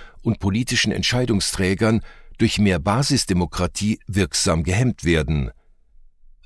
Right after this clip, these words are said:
Andererseits kann mehr Basisdemokratie ganz unvermuteten Gefühlslagen zur Gesetzeskraft verhelfen. So darf in Berlin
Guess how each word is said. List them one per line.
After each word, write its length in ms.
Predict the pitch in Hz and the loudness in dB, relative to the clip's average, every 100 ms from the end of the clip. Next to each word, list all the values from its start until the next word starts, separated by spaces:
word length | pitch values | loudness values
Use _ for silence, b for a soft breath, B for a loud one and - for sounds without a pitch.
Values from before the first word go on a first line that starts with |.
| - | -2
Andererseits 800 | 139 143 92 - 90 98 - - B B B | 2 2 2 2 2 2 0 -4 B B B
kann 240 | - 107 | 2 4
mehr 200 | 104 120 | 4 4
Basisdemokratie 1200 | 78 101 135 143 113 95 87 76 87 - 104 107 - B B | 2 2 2 2 0 0 0 -2 -2 -2 2 2 0 B B
ganz 380 | 113 123 139 - | -2 0 0 -2
unvermuteten 880 | - 139 - 110 110 120 123 - 104 | 0 0 2 2 4 2 0 2 0
Gefühlslagen 960 | 87 - 110 98 - 85 87 85 101 | 0 0 0 0 0 2 2 2 0
zur 180 | - 113 | 2 0
Gesetzeskraft 920 | 95 127 123 - 95 - - 82 - | 0 0 0 0 0 0 0 0 -2
verhelfen. 640 | - 82 82 73 - 76 64 - - - - _ _ _ _ - _ - - | -2 0 0 -2 -2 -2 -4 -10 -20 -20 -20 _ _ _ _ -20 _ -20 -10
So 160 | - 104 | -2 0
darf 260 | 113 139 | 2 0
in 140 | - 107 | 0 2
Berlin 460 | 95 87 107 117 | 2 2 2 2